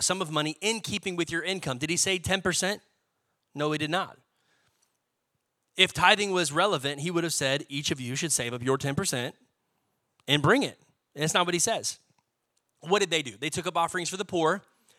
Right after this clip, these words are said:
They wanted to help people in their community, right? So they did that. Then the second thing they did is they took up offerings to support ministers,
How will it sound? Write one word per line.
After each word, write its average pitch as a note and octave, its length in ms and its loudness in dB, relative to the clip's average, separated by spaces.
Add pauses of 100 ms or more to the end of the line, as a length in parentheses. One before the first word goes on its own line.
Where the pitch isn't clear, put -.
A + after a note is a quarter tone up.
(960)
They E3+ 100 0
wanted F3+ 200 2
to E3 60 0
help E3 140 4
people D#3+ 120 -2
in E3 40 -4
their E3 100 0
community, D3 420 -6
right? A#2+ 180 -6
So - 80 -6
they C#3+ 100 -4
did D#3+ 180 -2
that. C#3+ 260 0
Then E3+ 260 -6
the D3+ 100 -4
second G3 280 2
thing F#3+ 100 -2
they E3+ 140 0
did E3+ 160 -2
is D#3+ 120 -2
they D#3+ 120 0
took - 180 -6
up F#3 100 0
offerings D#3 420 0
to D#3 100 -4
support E3 420 -2
ministers, C#3 720 -2